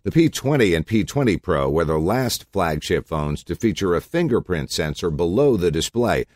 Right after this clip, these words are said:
on the front of the device. With the P thirty series, Huawei is removing that odd-looking bezel and integrating the fingerprint sensor in the display.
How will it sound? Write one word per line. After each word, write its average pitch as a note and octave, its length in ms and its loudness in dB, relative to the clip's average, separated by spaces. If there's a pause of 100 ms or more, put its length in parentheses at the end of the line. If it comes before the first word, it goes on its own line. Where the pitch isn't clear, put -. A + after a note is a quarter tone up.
on D#2+ 220 0
the D#2 60 0
front D3 220 0
of C#2+ 140 -4
the C#2 80 -4
device. C2 500 -4 (320)
With A#2 160 2
the F#2+ 80 -2
P A2 220 2
thirty F3 320 2
series, D#2+ 480 0 (180)
Huawei F#2+ 520 2
is E2+ 160 0
removing F#2+ 480 2
that D2 240 -2 (100)
odd-looking E2 680 -2
bezel E2 500 -2
and E2 320 -4
integrating E2+ 600 0
the D2+ 100 -2
fingerprint F2+ 580 -2
sensor E2+ 460 -2
in D3+ 180 0
the F2+ 80 2
display. D#2+ 520 -2